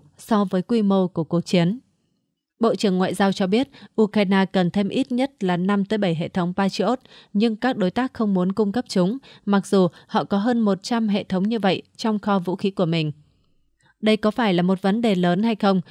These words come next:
Có thực sự không thể đáp ứng nhu cầu tối thiểu của Ukraine hay không?" Ông Kuleba đặt câu hỏi, và ông tin chắc rằng đây chỉ là vấn đề ý chí chính trị. Ngoại trưởng Kuleba cho biết,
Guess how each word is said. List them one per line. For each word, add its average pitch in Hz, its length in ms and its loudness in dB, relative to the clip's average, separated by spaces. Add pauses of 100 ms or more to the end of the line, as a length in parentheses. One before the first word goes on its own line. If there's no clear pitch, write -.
(180)
Có 202 140 0
thực 226 200 -2
sự 196 260 -2
không 233 140 -4
thể 196 120 -2
đáp 202 200 -4
ứng 202 260 -2
nhu 247 140 -2
cầu 190 240 0
tối 190 200 -2
thiểu 208 180 -2
của 131 140 -6
Ukraine 185 300 0
hay 185 180 2
không?" 185 260 2 (320)
Ông 202 200 2
Kuleba 185 480 2
đặt 175 260 -2
câu 214 120 0
hỏi, 180 260 0 (280)
và 185 140 0
ông 202 260 0
tin 196 220 2
chắc 247 200 -2
rằng 180 220 2 (240)
đây 202 180 0
chỉ 190 140 -2
là 175 140 0
vấn 196 220 -2
đề 196 160 2
ý - 180 -2
chí 185 200 0
chính 202 220 -2
trị. 202 240 0 (720)
Ngoại 202 220 0
trưởng 180 260 2
Kuleba 185 420 2
cho 190 160 -2
biết, 214 220 2